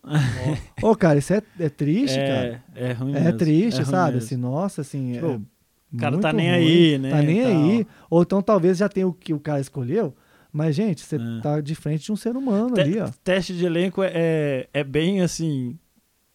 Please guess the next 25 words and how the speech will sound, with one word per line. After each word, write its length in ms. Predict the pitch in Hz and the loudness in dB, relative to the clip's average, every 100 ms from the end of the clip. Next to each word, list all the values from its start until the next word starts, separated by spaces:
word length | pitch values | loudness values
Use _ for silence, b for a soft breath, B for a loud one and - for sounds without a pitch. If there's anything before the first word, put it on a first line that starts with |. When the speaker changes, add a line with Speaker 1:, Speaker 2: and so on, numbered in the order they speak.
| _ _ _ | _ _ _
Speaker 1:
é, 380 | 139 139 131 143 160 | -8 -6 -6 -10 -12
como 220 | 165 160 | -12 -6
que 60 | |
eu 80 | 170 | -6
posso 300 | 143 151 135 | -4 -6 -6
dizer? 480 | 143 127 120 117 113 _ _ b b b - | -8 -8 -6 -8 -10 _ _ b b b -4
Ah, 240 | 180 175 | -2 0
sei 160 | - 196 | -2 -2
lá, 240 | 160 147 | 0 -2
é 80 | 156 | -2
bem, 360 | 143 180 202 185 | -4 -4 -6 -8
é 100 | 165 | -6
bem 180 | 170 180 | -2 -2
cruel, 400 | 170 196 180 147 | 0 0 2 2
eu 60 | 143 | 4
Speaker 2:
Cruel, 300 | 135 135 123 | 4 4 2
Speaker 1:
acho. 420 | 117 120 131 165 | 0 0 0 0
Porque, 260 | 160 185 185 | 0 -2 0
Speaker 2:
cruel. 140 | - | 0
Speaker 1:
assim, 140 | - - | 2 2
você 180 | 156 | 2
já 180 | 175 185 | 2 2
tem 160 | 175 214 | 0 -4
na 140 | 269 | -4
cabeça 640 | 247 214 160 190 208 214 | -2 -4 0 -2 -2 -6